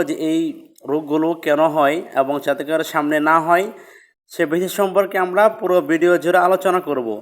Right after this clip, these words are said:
তো দেখতে থাকুন পুরো ভিডিওটি। তো বন্ধুগণ, প্রথম আলোচনা করব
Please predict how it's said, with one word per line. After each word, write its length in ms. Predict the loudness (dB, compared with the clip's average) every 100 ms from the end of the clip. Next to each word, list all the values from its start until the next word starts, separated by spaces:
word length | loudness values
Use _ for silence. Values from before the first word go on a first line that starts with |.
| -14 _ _ _
তো 40 | -8
দেখতে 280 | -6 -4 -2
থাকুন 280 | -2 -2 -2 -4
পুরো 160 | -2 0
ভিডিওটি। 460 | 0 2 0 -2 -10 -4
তো 60 | -2
বন্ধুগণ, 520 | 0 0 0 0 0 -2
প্রথম 340 | -2 -2 0 2
আলোচনা 340 | 2 2 0
করব 260 | 0 -2